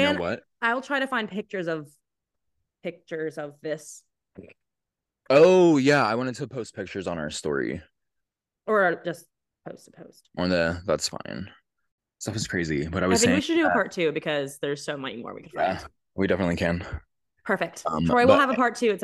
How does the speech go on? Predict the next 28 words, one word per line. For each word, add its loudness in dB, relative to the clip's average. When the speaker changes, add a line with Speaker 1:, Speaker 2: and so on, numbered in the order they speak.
Speaker 2:
some, -4
some -8
point, -6
or 4
maybe 2
I'll 2
do -6
the -6
part -8
two. -2
Speaker 1:
Ooh. 6
Speaker 2:
So 6
it'll 8
be 6
funny 2
to 0
see -6
your -2
<laughs> -
reaction. -6
Speaker 1:
That's 6
it. 6
Yeah. 2
Yeah. 4
We 0
should -2
do -2
that. -4